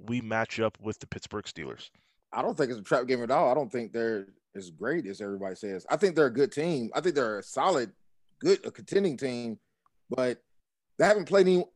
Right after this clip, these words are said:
Speaker 2: the excuse everybody gives for us winning these games we have won is we haven't played anybody. Well, they haven't played anyone either. They played Tennessee. They barely won that game. Anybody can win. We've seen Cleveland handle Tennessee for the better part of their game today.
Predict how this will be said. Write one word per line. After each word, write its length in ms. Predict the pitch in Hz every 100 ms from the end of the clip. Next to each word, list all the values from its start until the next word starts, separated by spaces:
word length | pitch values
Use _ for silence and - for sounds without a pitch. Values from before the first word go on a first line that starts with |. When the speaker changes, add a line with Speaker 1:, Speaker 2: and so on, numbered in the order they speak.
| -
Speaker 2:
the 140 | 131
excuse 360 | 190 - 247 208
everybody 360 | 208 190 180 160
gives 520 | 151 165 156 143 - _ _ _ _ _ -
for 160 | 151
us 120 | 151 127
winning 300 | 143 139 135
these 200 | 131 120
games 220 | 135 117
we 120 | 123
have 120 | 131
won 180 | 120 117
is 60 | 117
we 40 |
haven't 140 | 120
played 160 | 127 123
anybody. 320 | 110 107 98
Well, 120 | 92
they 60 | 147
haven't 180 | 202 160
played 180 | 196 190
anyone 300 | 190 196 196
either. 320 | 226 113 - -
They 100 | -
played 260 | 185 175
Tennessee. 580 | - 202 - 214 226 202 -
They 60 | 214
barely 240 | 190 185
won 160 | 185 185
that 160 | 220
game. 320 | 185 190 208 - _ _ _ - _ _ _ _ -
Anybody 380 | 254 214 196 175
can 200 | 151 151
win. 300 | 226 190 170
We've 120 | 208
seen 460 | 214 202 196 175 - _ _ _
Cleveland 400 | - 220 226 180
handle 220 | 185 196 190
Tennessee 440 | 214 202 233 247
for 120 | 190
the 60 | 160
better 220 | 160 156
part 200 | 156 156
of 60 | 147
their 100 | 147
game 220 | 156 156
today. 360 | 147 208 123